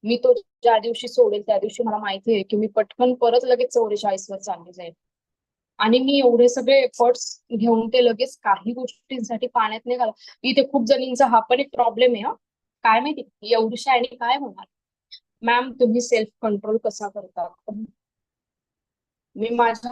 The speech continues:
आयुष्यामधल्या माझ्या स्वतःला दिलेल्या त्या सगळ्या, अं, चुका आठवण करून देत असते, ज्याच्यामुळे माझा सेल्फ कंट्रोल जो आहे, तर तो टिकून राहतो.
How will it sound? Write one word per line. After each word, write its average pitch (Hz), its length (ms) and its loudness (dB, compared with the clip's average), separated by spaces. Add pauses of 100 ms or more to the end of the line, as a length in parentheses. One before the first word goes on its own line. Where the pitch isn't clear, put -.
(120)
आयुष्यामधल्या 233 600 -6
माझ्या 240 240 -4
स्वतःला 220 480 -8
दिलेल्या 214 360 -4
त्या 233 100 -10
सगळ्या, 220 580 0 (500)
अं, 196 500 -8 (2000)
चुका 262 260 0
आठवण 226 460 0
करून 202 260 -6
देत 190 220 -10
असते, - 360 -12 (220)
ज्याच्यामुळे 208 400 -4
माझा 214 260 -2
सेल्फ 208 260 -6 (200)
कंट्रोल 208 400 -2
जो 208 160 -4
आहे, 190 240 -6
तर 196 120 -10
तो 202 140 -10
टिकून 202 460 -10
राहतो. 196 340 -20